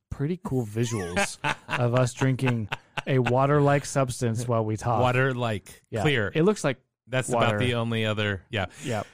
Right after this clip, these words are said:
Speaker 2: So there's also the Immaculate Conception. We're planning on doing a special delivery for y'all on, uh, for that as well.
Speaker 1: Mm-hmm.
Speaker 2: Immaculate Conception.
Speaker 1: Mm-hmm.
Speaker 2: There's a lot to be said about that. Gosh.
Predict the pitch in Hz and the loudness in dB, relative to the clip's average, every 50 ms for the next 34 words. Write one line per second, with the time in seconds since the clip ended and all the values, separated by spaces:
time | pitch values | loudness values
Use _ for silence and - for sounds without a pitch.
0 | _ _ _ _ _ _ _ _ - - 170 160 143 135 - - 123 143 147 135 | _ _ _ _ _ _ _ _ -2 2 4 4 4 4 2 2 4 4 6 6
1 | 147 147 156 - 147 135 139 135 139 139 139 - 143 123 - 143 127 - 143 127 | 6 4 2 0 0 0 2 2 2 0 2 0 0 0 2 0 0 2 0 0
2 | 113 - - 139 143 139 113 - 117 117 110 - 135 131 131 127 123 120 127 123 | 0 0 0 0 0 -2 -4 -4 -6 -4 -2 2 2 2 4 4 4 4 4 2
3 | 120 113 - - 131 123 - - 123 113 117 113 117 113 117 113 104 - 120 113 | 2 0 0 0 0 0 0 -2 -4 -2 -2 0 0 0 0 -2 -2 -4 -4 -2
4 | 107 110 107 104 107 117 120 - - 117 113 117 113 107 - - 107 101 98 95 | 0 2 2 4 4 2 2 0 -2 -2 -2 -2 -2 -4 -4 -2 0 0 2 2
5 | 98 95 87 - - 113 101 104 104 104 92 98 98 98 95 92 101 98 101 104 | 0 -2 -4 -4 -4 -4 -2 0 -2 -2 -2 -2 -4 -4 -4 -4 -2 0 0 2
6 | 120 147 160 147 - 117 113 107 92 92 110 117 123 127 117 - 98 - - 113 | 0 0 -2 -6 -4 -4 -2 0 0 0 0 0 -2 -2 -4 -6 -10 -4 -2 0
7 | 104 104 110 135 123 113 110 104 98 92 90 92 95 95 98 95 - - 95 92 | 0 0 0 0 0 0 0 -2 -2 -4 -4 -2 0 0 0 -2 -4 -8 -8 -8
8 | 90 82 - - 95 92 90 82 - 82 78 - - 87 85 80 - - 90 90 | -8 -8 -6 -6 -4 -4 -4 -4 -4 -4 -4 -4 -6 -6 -8 -8 -8 -8 -8 -6
9 | 87 82 - - | -8 -8 -10 -16